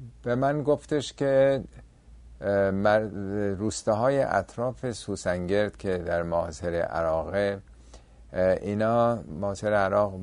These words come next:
بوده، یعنی راهی هنوز برای ورود به اون روستاها بود، کاری به اونجا نداشتن.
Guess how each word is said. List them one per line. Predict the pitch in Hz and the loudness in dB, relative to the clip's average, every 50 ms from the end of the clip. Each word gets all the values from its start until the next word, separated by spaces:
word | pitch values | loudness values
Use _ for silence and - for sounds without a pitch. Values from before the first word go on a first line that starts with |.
| 90 | -6
بوده، | 87 95 92 85 98 | -4 -4 -2 0 0
یعنی | 95 90 85 87 90 90 | 0 0 0 -2 -2 0
راهی | 82 92 92 95 95 98 95 | 2 2 2 2 2 -2 -4
هنوز | - 87 90 92 90 82 85 | -4 -4 -4 -6 -6 -4 -2
برای | 87 85 82 87 | 0 0 0 -2
ورود | 80 78 87 85 85 87 | -2 -4 -4 -4 -4 -4
به | 82 90 80 82 | -4 -4 -4 -4
اون | 85 87 85 | -6 -4 -4
روستاها | 82 85 82 - - 85 76 80 82 | -4 -6 -6 -4 -4 -2 -2 0 -2
بود، | 80 80 85 82 - | -2 -4 -6 -8 -10
کاری | - - 80 85 85 78 | -8 -6 -6 -6 -6 -6
به | 73 82 | -8 -8
اونجا | 80 78 78 - 170 | -10 -10 -10 -10 -10
نداشتن. | 82 82 80 76 76 76 - - 82 78 | -8 -8 -8 -8 -10 -12 -12 -12 -12 -12